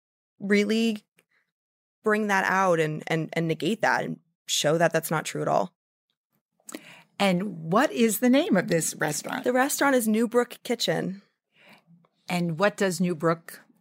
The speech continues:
Speaker 2: mean? You said something about your
Speaker 1: Yeah,
Speaker 2: grandfather's
Speaker 1: so
Speaker 2: name.
Speaker 1: my grandfather was a self-made businessman. He came from nothing and decided when he was in college that the first trade that he got into was gonna be what he made his life about.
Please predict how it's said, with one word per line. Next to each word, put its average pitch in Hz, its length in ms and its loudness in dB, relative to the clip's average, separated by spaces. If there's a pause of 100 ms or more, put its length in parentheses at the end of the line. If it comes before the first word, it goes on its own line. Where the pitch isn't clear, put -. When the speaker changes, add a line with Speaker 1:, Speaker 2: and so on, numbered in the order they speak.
Speaker 2:
mean? 156 480 2
You 196 80 0
said 160 160 -2
something 175 220 -2
about 160 180 -2
your 202 80 -4
Speaker 1:
Yeah, 208 100 0
Speaker 2:
grandfather's 262 420 4
Speaker 1:
so - 140 2
Speaker 2:
name. 226 60 2
Speaker 1:
my 214 200 4
grandfather 233 640 2
was 208 160 -2
a 196 60 -6
self-made 196 600 0
businessman. 208 760 0
He 185 180 -2
came 185 460 -2
from 175 440 2 (400)
nothing 277 680 -2
and 190 280 -2 (300)
decided 202 640 0
when 196 100 -2
he 208 60 -2
was 190 100 -4
in 190 100 -4
college 220 520 2
that 165 180 0
the 175 80 -12
first - 560 0
trade 226 320 -2
that 202 140 -2
he 208 340 -6
got 190 220 2
into 196 480 -2
was 160 200 -2
gonna 175 200 0
be 175 220 -2
what 160 200 2
he 175 180 -4
made 165 180 0
his 165 140 2
life 151 200 0
about. - 300 -4